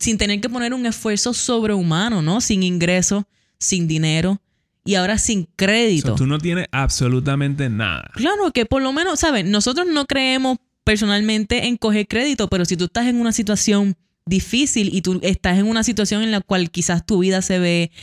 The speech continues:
Speaker 1: eh, en riesgo y tú lo que necesitas es coger una línea de crédito para poder arrancar y desaparecer o salir o poder, o necesitar crédito para encontrar un, un, un hogar que hay que rentar o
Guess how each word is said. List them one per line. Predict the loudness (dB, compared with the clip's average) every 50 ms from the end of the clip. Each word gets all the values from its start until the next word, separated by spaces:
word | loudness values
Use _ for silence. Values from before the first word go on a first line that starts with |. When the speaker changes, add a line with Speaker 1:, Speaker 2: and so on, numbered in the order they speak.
| -20 -20 -14 _ -2
Speaker 1:
eh, | 0 2 2 2 2 2 0 -2 -4 -8 _ _ _ _ _ -18 -18 _ _ _
en | 0 2 2 2 4
riesgo | 4 4 4 2 2 0 0 0 0 0 -2 _ _ _ _ _ _ _ _ _ _ -2
y | -2 -2
tú | 0 0 0 0
lo | 0 0
que | 0 0 0
necesitas | 2 2 2 2 2 0 0 0 0 0 0 0 0 2 2
es | 0 0
coger | 0 2 2 2 2 2
una | 0 0 -2
línea | -2 -2 -2 -2 -2
de | -2 -2
crédito | -2 -2 -2 0 0 -2 -2
para | -2 -4 -2
poder | -2 -2 -2 -2 -2 -2
arrancar | -2 -2 -2 -2 -4 -2 -2 -2 -2 -2 -2
y | -2 0
desaparecer | 0 0 0 0 -2 -2 0 0 0 0 0 0 0 0 0 0 -2 -2 -6 _ _ _ _ _ _ _
o | -2 0 0 0 0
salir | 0 0 0 0 2 2 2 2 2
o | 2 2 2 0
poder, | 0 0 0 0 0 0 0
o | 0 0
necesitar | 0 0 0 0 -2 -2 -2 -2 -2 -2
crédito | -2 -2 0 0 0 -2 -2 -2
para | -2 -2 -2
encontrar | -2 -2 -4 -4 -2 0 0 0
un, | 0 0 0 0 0 0
un, | 0 0 0 2 0
un | 0 0 0 0 0
hogar | 0 0 0 0 0 0 0 -2 -2
que | 0 0 2 2
hay | 2 0 0
que | 0
rentar | 0 0 0 -2 -2 -2 -2 0 0 2 2 0 0 0
o | 0 0 0 -2 -2